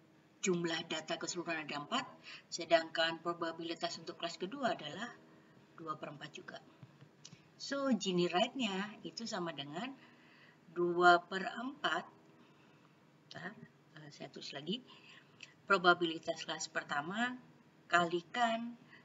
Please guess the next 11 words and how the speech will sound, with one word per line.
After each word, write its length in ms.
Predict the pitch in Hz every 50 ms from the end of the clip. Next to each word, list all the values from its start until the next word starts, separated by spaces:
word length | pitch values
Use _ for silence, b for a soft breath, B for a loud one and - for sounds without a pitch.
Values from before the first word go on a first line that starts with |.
| B _
satu 480 | - - - 175 170 175 - - 190 185
minus 400 | 180 170 160 156 156 160 - -
P 240 | - - 240 254
satu 560 | 254 - - 160 143 - - 170 196 247 262 233 - - - - - - - - - - - - - - - - - _ - -
ditambah 480 | 160 151 - 160 151 151 151 175 202 233 233 - - - - - - - - - - - _
probabilitas 800 | - 175 156 160 160 160 156 - 165 156 143 - 160 165 - -
kelas 160 | 170 160 - - -
dua 240 | 147 143 147 165 202 233 226 - -
kalikan 560 | 156 151 147 139 - - - 202 220 220 214 214 - B B B B B B
satu 400 | - - 165 151 147 - 175 175
minus 400 | 175 160 156 170 202 226 - -